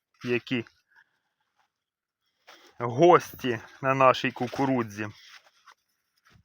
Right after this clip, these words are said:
Уже, в принципі, прийняв рішення, який буде препарат. Не, не дорогий, щоб дорогий.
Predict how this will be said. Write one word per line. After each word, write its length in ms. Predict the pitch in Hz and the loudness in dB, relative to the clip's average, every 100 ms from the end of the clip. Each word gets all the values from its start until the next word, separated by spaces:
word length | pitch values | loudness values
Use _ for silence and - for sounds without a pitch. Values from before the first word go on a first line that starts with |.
| _ _ _ _ _ _ - - - - - - - _ - | _ _ _ _ _ _ -20 -18 -18 -18 -20 -20 -20 _ -2
Уже, 520 | 151 135 165 147 127 - | 0 6 8 8 4 -4
в 120 | - | -2
принципі, 540 | - 156 147 143 - 135 | 6 6 6 -2 -2 0
прийняв 500 | 143 139 139 139 143 | 6 6 6 4 6
рішення, 460 | 220 - 190 170 | 2 2 2 2
який 340 | 151 135 - 127 | 2 0 0 -2
буде 280 | 120 123 123 | 0 0 2
препарат. 640 | 131 123 156 185 214 - - - - - - - - - - - _ - - - | 2 4 8 10 8 6 -16 -20 -20 -20 -20 -20 -20 -20 -20 -20 _ -20 -18 -10
Не, 260 | 156 175 151 | 0 4 6
не 600 | 151 151 170 170 165 147 | 6 2 4 8 10 10
дорогий, 480 | 127 139 135 190 226 | 8 6 8 6 2
щоб 240 | - 185 160 | 0 0 2
дорогий. 420 | 170 170 170 | 4 6 6